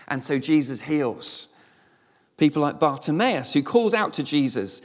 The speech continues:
He puts his faith in him, and Jesus heals. You might have thought about the opposite last week when Jesus couldn't heal in his hometown or didn't heal because people had no faith. But the weird thing this week is this guy's got no faith at all.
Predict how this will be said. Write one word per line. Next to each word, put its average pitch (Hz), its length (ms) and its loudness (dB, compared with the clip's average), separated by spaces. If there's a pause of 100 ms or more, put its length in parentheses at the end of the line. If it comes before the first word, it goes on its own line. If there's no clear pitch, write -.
(160)
He 151 100 -4
puts - 240 -6
his 180 140 -4
faith 208 320 -2
in 135 100 0
him, 127 100 -4
and 139 100 -6
Jesus 170 360 -2
heals. 160 640 -4 (760)
You 135 120 -6
might 151 100 0
have - 100 -6
thought 196 140 0
about 160 220 -2
the 190 100 4
opposite 190 400 -2
last 202 320 -2
week 131 220 -2
when 127 120 -2
Jesus 156 380 0
couldn't 233 460 -4
heal 120 320 -2 (360)
in 143 160 2
his 143 220 2
hometown 147 580 0
or 139 80 2
didn't 180 360 0
heal 104 340 -2 (260)
because 175 360 0
people 165 260 0
had 147 160 -6
no 135 180 -6
faith. - 460 -10 (760)
But - 140 -4
the 220 80 0
weird 311 300 -2
thing 175 240 -6
this 214 280 -2
week - 360 -16 (520)
is 151 120 -10
this - 160 -4
guy's 120 240 -4
got - 140 -6
no 143 140 -2
faith 180 240 -4
at 196 140 -8
all. - 260 -2